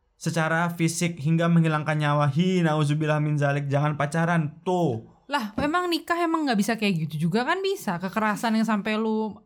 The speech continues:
Speaker 2: menghilangkan nyawa juga bisa.
Speaker 1: Bukan bisa sih, banyak.
Speaker 2: Ah.
Speaker 1: Sampai jadi musuh malah. Kalau pacaran itu kan berantem, berantem, berantem, ya udah kan. Ini
Speaker 2: Ah.
Speaker 1: malah sama kalau nikah, lu di pengadilan mainnya.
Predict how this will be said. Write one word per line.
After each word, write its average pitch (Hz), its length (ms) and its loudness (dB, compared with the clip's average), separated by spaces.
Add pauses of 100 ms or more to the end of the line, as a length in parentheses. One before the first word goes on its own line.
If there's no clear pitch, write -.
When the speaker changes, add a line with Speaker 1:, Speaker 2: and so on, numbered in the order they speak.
Speaker 2:
menghilangkan 220 880 0
nyawa 202 320 2
juga 233 160 -2
bisa. 175 380 -2 (360)
Speaker 1:
Bukan 147 300 -2
bisa 151 320 -2
sih, 180 80 -4
banyak. 151 640 0
Speaker 2:
Ah. 185 720 -8
Speaker 1:
Sampai 160 320 -2
jadi 165 240 0
musuh 175 340 0
malah. 165 800 -2 (240)
Kalau 170 240 -2
pacaran 180 320 -2
itu 220 100 -2
kan 262 220 -2
berantem, 170 320 0
berantem, 170 320 -2
berantem, 147 320 -2
ya 147 160 -2
udah 156 320 0
kan. 143 160 -4
Ini 175 160 -2
Speaker 2:
Ah. 202 80 0
Speaker 1:
malah 180 160 0
sama 175 180 -2
kalau 165 220 0
nikah, 147 500 -2
lu 165 140 -2
di 170 80 2
pengadilan 147 580 0
mainnya. 127 460 0